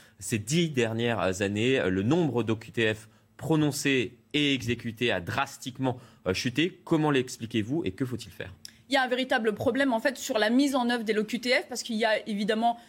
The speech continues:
Speaker 2: euh, beaucoup, euh, de mesures, euh, qui peuvent être, euh, enfin, face auxquelles peuvent s'opposer, euh, les personnes, euh, soumises à ces O Q T F, notamment des recours, des voies de recours qui sont non pas forcément nombreux, mais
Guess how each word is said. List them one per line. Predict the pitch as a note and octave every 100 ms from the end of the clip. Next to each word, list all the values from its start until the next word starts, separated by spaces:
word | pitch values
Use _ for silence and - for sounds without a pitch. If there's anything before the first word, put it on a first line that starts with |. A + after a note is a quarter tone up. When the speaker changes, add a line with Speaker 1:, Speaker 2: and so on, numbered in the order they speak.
| - -
Speaker 2:
euh, | B2+
beaucoup, | G#3 G3 C4 C4+ F4 E4
euh, | A3+ G3+
de | F3+ G#3+
mesures, | A3+ C4+ B3+ C4+ B3+
euh, | G3+ G#3
qui | - G#3
peuvent | A#3+
être, | A#3 A#3 A3+
euh, | G3 F#3+ F3+ - -
enfin, | - F#3+
face | A#3+ C4
auxquelles | C4 C4 -
peuvent | C4 -
s'opposer, | - C#4 C4 A3 A#3 A#3
euh, | F3+
les | F#3
personnes, | G3+ G3 A3 G#3+
euh, | F3+ E3+
soumises | F3 - G#3 G#3
à |
ces | F#3 F#3+
O | F#3
Q | - F3+
T | G#3
F, | C#4 - - - - G#3
notamment | G#3+ G#3+ A3
des | A3
recours, | G#3+ A3+ A#3+ - D#4+ D#4+
des | G#3
voies | G#3+
de | G#3+
recours | A3+ A3+ C4+
qui | -
sont | G#3 A3+ A3+
non | B3 B3+
pas | D4
forcément | D4 C#4+ C4+ C4
nombreux, | C4+ C#4 C#4+ D#4
mais | C4 A3+